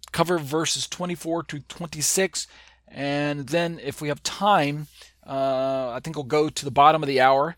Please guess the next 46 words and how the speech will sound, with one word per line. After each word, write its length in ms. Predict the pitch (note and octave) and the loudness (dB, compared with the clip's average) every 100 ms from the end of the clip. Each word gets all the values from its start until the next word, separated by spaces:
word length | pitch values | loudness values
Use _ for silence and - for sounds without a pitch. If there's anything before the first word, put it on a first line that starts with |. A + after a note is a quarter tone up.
| _ | _
since 260 | - C3+ C#3 | -18 -10 -8
I 40 | |
started 460 | C3 - D3 D3 C#3 | -8 -4 -2 -2 -4
a 60 | |
little 400 | B2 C3+ D#3+ D3+ | -6 -4 0 0
late. 300 | C3 C3+ D3 - - _ _ | 2 -2 -2 -12 -20 _ _
Um, 640 | - C3+ C3+ C3 C3 B2 A2+ | -6 -2 0 -2 -4 -10 -16
I 60 | - | -12
think 160 | D#3+ | -12
we've 100 | D3 | -12
got 180 | B2 B2+ | -4 -4
about 200 | A#2 C3 | -2 -4
twenty 200 | - D#3 | -2 -8
more 140 | D3+ C#3 | -6 -4
minutes 280 | C#3+ D3 | -4 -2
left, 260 | D#3 D#3 - _ - _ | 0 0 -2 _ -20 _
and 200 | - C#3 | -10 -6
I 60 | C3+ | -6
think 220 | - E3+ | -8 -4
I'll 80 | C#3+ | -2
have 120 | C#3 | -2
time 340 | - D3+ D3+ | -4 -6 -6
to 320 | C#3+ D3 C#3 A#2+ _ _ | -8 -8 -8 -12 _ _
hit 340 | - - E3 - | -14 -2 -2 -2
some 260 | - C#3+ | -8 -6
notes 340 | D3 D#3 D#3 - | -2 -2 -2 -4
out 160 | C#3+ C#3 | -2 -2
of 160 | C3+ | -2
Romans 300 | C3 D3 D3+ | -4 -4 -6
chapter, 320 | - D3+ - - | -4 -6 -4 -12
some 140 | C3 | -4
thoughts 320 | C3+ D3+ D3 | 4 4 4
out 60 | C3 | -4
of 60 | |
Romans 240 | C3 D#3 D3 | -4 -6 -4
chapter 260 | D3 C3 | -6 -6
seven, 300 | C3+ D3+ D3 D3 - - - - | -6 -4 -4 -10 -16 -20 -20 -16
and 260 | D3 D3 | -10 -4
maybe 320 | F3+ A#3 A#3 F#3 | 6 6 8 2
if 120 | - | 2
we 80 | D3 | -4
have 100 | C3 | -2
time, 320 | C#3+ C#3+ C#3+ | 0 0 0
we'll 120 | C#3 | -4
even 180 | C#3+ C#3+ | -6 -8
talk, 360 | - D3 - | -2 -2 -4